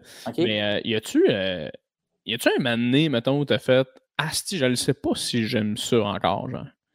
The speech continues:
Speaker 1: Faire
Speaker 2: Y
Speaker 1: de
Speaker 2: a-tu un
Speaker 1: l'humour ?
Speaker 2: ma-, ouais, c'est ça, t-, ton métier
Speaker 1: Ouais.
Speaker 2: en général. Y a-tu un moment donné où t'as fait, «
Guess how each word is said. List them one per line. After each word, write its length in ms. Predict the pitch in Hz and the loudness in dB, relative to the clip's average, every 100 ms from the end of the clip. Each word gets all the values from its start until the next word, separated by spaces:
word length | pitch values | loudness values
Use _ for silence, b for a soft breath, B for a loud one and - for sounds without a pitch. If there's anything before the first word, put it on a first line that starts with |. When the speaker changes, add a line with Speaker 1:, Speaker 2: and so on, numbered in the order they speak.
| B - | B 2
Speaker 1:
Faire 120 | 156 | 8
Speaker 2:
Y 20 | |
Speaker 1:
de 60 | 160 | 10
Speaker 2:
a-tu 100 | 156 | 10
un 20 | |
Speaker 1:
l'humour ? 180 | 156 - - _ _ _ | 8 4 0 _ _ _
Speaker 2:
ma-, 120 | 139 165 | 8 8
ouais, 80 | 170 | 6
c'est 120 | 135 | 2
ça, 200 | 156 165 | 2 4
t-, 200 | 135 101 | 4 6
ton 140 | 131 | 8
métier 360 | 131 131 - 170 | 8 8 6 4
Speaker 1:
Ouais. 40 | 151 | 4
Speaker 2:
en 40 | |
général. 380 | 135 127 123 156 | 6 6 6 4
Y 40 | |
a-tu 100 | 127 | 2
un 60 | 190 | 2
moment 100 | 190 | 4
donné 100 | 190 | 2
où 60 | 233 | 4
t'as 120 | 135 | 4
fait, « 220 | 151 160 | 4 0